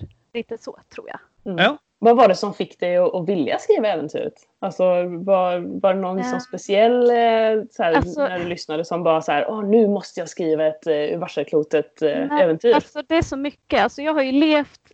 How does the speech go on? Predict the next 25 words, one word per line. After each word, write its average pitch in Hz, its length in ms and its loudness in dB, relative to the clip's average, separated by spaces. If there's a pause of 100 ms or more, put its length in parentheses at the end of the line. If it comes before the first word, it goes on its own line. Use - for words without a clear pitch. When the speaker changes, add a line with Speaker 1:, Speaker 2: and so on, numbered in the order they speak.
Speaker 1:
eh, 262 280 2
en 285 100 -6
del 311 300 2
av 262 80 -4
min 214 120 -10
hjärna 220 300 -4
har 240 80 -10
ju 214 80 -6
levt 233 380 -4
i - 240 -8
Simon 208 340 -10
Stålenhags 208 800 -6
<laughs> - 40 -20
värld 247 400 2 (100)
ganska - 420 -2
länge 233 320 4
sedan 220 240 2
jag, 226 160 -12
första 269 240 0
gången 277 360 -10
jag 233 140 -6
såg 220 160 -12
de 220 100 -14
här 208 80 -8
bilderna. 254 440 -6